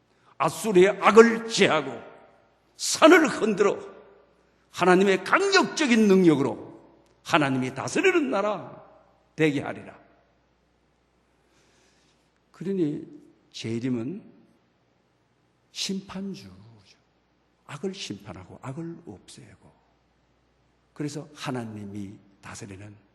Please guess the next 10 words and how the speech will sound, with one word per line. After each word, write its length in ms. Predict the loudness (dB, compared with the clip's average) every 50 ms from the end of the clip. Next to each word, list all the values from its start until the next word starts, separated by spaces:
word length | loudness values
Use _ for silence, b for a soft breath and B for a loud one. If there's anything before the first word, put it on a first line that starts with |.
| _ _ _ _ _ _ _ _ _ _ _
마지막 800 | -20 -16 -14 -12 -8 -6 -6 -6 -6 -6 -8 -12 -20 -20 -20 -16
피조물에 680 | -16 -12 -8 -8 -6 -6 -6 -6 -8 -8 -10 -12 -12
대한 460 | -14 -14 -14 -14 -14 -14 -16 -16 -18 _ _
심판, 600 | -18 -14 -14 -14 -14 -16 -20 -20 -20 -20 -20 -20 -20 -20 _ _ _ _ _ _ _ _ _ _ _ _ _ _ _ _ -12
믿는 420 | -8 -6 -4 -2 0 0 0 0
자들을 600 | -2 -4 -6 -8 -8 -8 -8 -8 -10 -14 -18 -20 -20 _ b b b b b b b _ _
불러 760 | -6 -4 -2 -2 0 2 2 0 0 -2 -6 -12 -18 -20 -14 -12
올리시는 500 | -12 -12 -12 -12 -16 -20 -20 -20 -20 -20 -20 _ _ _ _ _ _ _ _ _ _ _ _ _ _ _ _ _ _ _ _ _ _ _ _ _ _ _ _ _ _ _ _ b b b b b b b b b b b b b b b b b _ _ _ _ _
마지막 480 | -14 -12 -8 -4 -2 -2 0 -2 -2 -4
성도들의 800 | -8 -6 -4 -2 -2 -2 -2 -4 -4 -4 -4 -4 -6 -8 -10